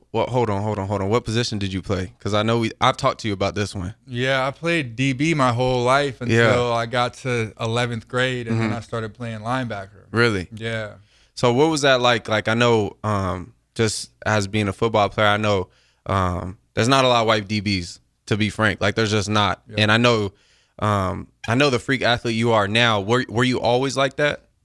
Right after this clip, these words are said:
Speaker 2: Yeah, I was, honestly, yeah, I, I always grew up just playing a lot of sports. And,
Speaker 1: Yeah.
Speaker 2: and skiing always came real natural to me. Skiing, so to explain, I think how I really got to be athletic like I am is
Speaker 1: Mm-hmm.
Speaker 2: because skiing,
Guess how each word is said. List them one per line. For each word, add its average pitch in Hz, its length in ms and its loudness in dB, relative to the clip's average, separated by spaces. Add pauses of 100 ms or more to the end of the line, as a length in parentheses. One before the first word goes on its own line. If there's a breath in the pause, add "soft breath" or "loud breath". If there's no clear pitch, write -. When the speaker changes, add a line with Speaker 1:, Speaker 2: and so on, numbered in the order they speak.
Speaker 2:
Yeah, 135 380 0
I 139 40 0
was, 147 200 -4 (140)
honestly, 165 640 -2 (200)
yeah, 131 240 -2
I, 135 220 2 (520)
I 139 80 2
always 131 400 -2
grew 120 260 -2
up 113 140 0
just 113 180 -16
playing 107 220 -6
a 101 40 -10
lot 98 140 -6
of 95 60 -14
sports. - 480 -14
And, 104 80 0
Speaker 1:
Yeah. 95 140 2 (140)
Speaker 2:
and 107 160 -18
skiing 113 400 -8
always 113 320 -4
came 110 320 -8
real 110 120 -4
natural 110 420 -6
to - 160 -12
me. 110 140 -4
Skiing, 147 420 -2
so 123 340 -4 (440 soft breath)
to - 120 -4
explain, 170 380 -2
I 147 120 4
think 160 220 -6
how 147 140 0
I 139 120 6
really 127 260 -4
got 120 400 -2 (420)
to - 120 -16
be 117 340 -8 (640)
athletic 127 480 -2
like 120 180 -2
I 113 120 -2
am 117 200 -6
is 107 80 -6
Speaker 1:
Mm-hmm. 107 140 0
Speaker 2:
because 107 200 0
skiing, 143 640 -2